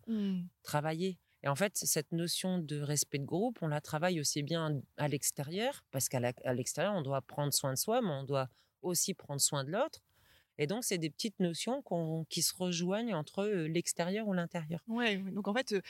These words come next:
Speaker 1: ces deux pédagogies, finalement, elles sont, elles sont tout à fait
Speaker 2: Elles
Speaker 1: complémentaires.
Speaker 2: se,
Speaker 1: Elles
Speaker 2: elles se
Speaker 1: fonctionnent bien
Speaker 2: complètent.
Speaker 1: ensemble.
Speaker 2: Elles
Speaker 1: Mm.
Speaker 2: sont, elles font, pour moi, en tout cas, je trouve. Mais nous aussi, en fait, encore en tant qu'adultes, on peut avoir des peurs.
Speaker 1: Oui.
Speaker 2: Peur quand il fait froid, ils vont avoir froid.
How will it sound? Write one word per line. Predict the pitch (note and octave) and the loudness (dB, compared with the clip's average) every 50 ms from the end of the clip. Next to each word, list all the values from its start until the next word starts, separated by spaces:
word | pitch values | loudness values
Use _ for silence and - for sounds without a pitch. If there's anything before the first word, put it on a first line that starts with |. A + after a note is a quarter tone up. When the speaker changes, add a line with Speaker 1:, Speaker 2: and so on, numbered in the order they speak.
| - - - | -12 -14 -6
Speaker 1:
ces | - G#3+ | -4 -2
deux | F#3 F3 A3+ A3 | 0 0 0 0
pédagogies, | - A3+ G3+ G3+ F#3 F#3+ G3 G#3 A#3+ | 0 0 2 2 2 0 0 -2 -2
finalement, | - - G#3 F#3+ F#3 F#3+ G#3+ A3+ | -2 0 0 0 2 2 2 0
elles | G#3 | 0
sont, | - - F3+ E3+ E3+ E3+ E3+ | -2 -2 -4 -2 -2 -2 -2
elles | E3+ E3 | -2 -2
sont | - - F3+ | -2 0 -2
tout | E3+ - - | -2 -2 0
à | F#3+ F#3+ | -2 0
fait | - A3 | 0 -2
Speaker 2:
Elles | - | -4
Speaker 1:
complémentaires. | G3 E3+ D#3+ F3 E3+ F#3 F#3 A3+ A3+ | -2 0 0 0 0 0 0 0 2
Speaker 2:
se, | G3+ - - | 0 0 0
Speaker 1:
Elles | - | -2
Speaker 2:
elles | E3+ | -2
se | D#3 | 0
Speaker 1:
fonctionnent | F#3+ F3+ - - F3+ F3+ | 0 0 0 0 0 2
bien | D3+ C#3+ | 2 0
Speaker 2:
complètent. | - G3+ - - A3+ | 0 0 0 0 0
Speaker 1:
ensemble. | A3+ F#3+ F3+ - - - D3 C#3+ | 0 -2 -2 -4 -6 -4 0 2
Speaker 2:
Elles | - D3 C3 | 4 4 4
Speaker 1:
Mm. | |
Speaker 2:
sont, | C3 - - - | 2 0 0 0
elles | C#3 B2+ | 0 -2
font, | - - - - | -2 -4 -6 -6
pour | - - D#3 C#3+ | -4 -4 -2 0
moi, | D3 D3+ D#3 D#3+ F3 F#3+ G#3 F#3+ | 0 0 0 0 0 0 0 0
en | D3+ C#3 | -2 -4
tout | - - C#3+ | -4 -8 -4
cas, | - - E3+ F#3 | -2 0 0 0
je | D#3 C#3 C#3+ | 2 0 -2
trouve. | - - - - D#3+ E3+ F#3+ G3 F#3+ F3 D3 - - _ - - - - - - _ _ _ _ _ _ - - - - - | -2 -4 -4 -2 0 2 2 2 0 -2 -4 -6 -8 _ -20 -20 -20 -20 -20 -20 _ _ _ _ _ _ -16 -16 -16 -10 -6
Mais | F#3+ F#3 F#3 | -2 0 0
nous | G3 G#3+ | 0 0
aussi, | A3 G#3+ F#3 - - A3+ | 0 0 0 0 0 0
en | G3+ F#3 | 0 0
fait, | - G3 F#3 - | 0 -2 0 0
encore | F3+ E3 - F3+ F3 D#3 - - - | -2 0 0 0 -2 -2 -4 -4 -2
en | F3+ E3+ | 0 0
tant | - - E3 | 2 0 0
qu'adultes, | D#3 - D#3+ D3+ D3 F#3 G3+ - - - - | 0 0 0 0 2 0 0 -2 -4 -6 -2
on | D#3+ D#3 D3+ D3+ | 0 2 2 0
peut | - - E3+ D#3+ | 0 0 0 2
avoir | D#3+ D3+ D#3 D#3 D3+ | 2 2 0 0 0
des | D#3+ D#3 | 0 0
peurs. | - - E3 D3+ - - - _ _ - | 0 0 0 0 0 -2 -8 _ _ -4
Speaker 1:
Oui. | G3+ F#3+ | 2 4
Speaker 2:
Peur | F3 E3+ - | 6 6 6
quand | - E3 D#3 - | 2 0 0 0
il | E3+ | 0
fait | - - E3+ | 0 0 0
froid, | - - - D#3 D3+ D3+ - - | -2 0 0 0 2 2 2 0
ils | - D#3+ | 0 0
vont | C3+ C#3+ C3+ | 0 0 0
avoir | C#3 D3 D#3 - - | 0 0 0 -2 -2
froid. | - - D3+ D3 C#3+ | 0 2 4 4 2